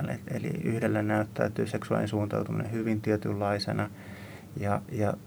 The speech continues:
näissä kaikissa tulisi hallita,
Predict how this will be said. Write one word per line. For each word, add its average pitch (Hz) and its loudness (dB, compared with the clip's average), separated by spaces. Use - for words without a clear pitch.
näissä 107 2
kaikissa 113 6
tulisi 113 0
hallita, 131 4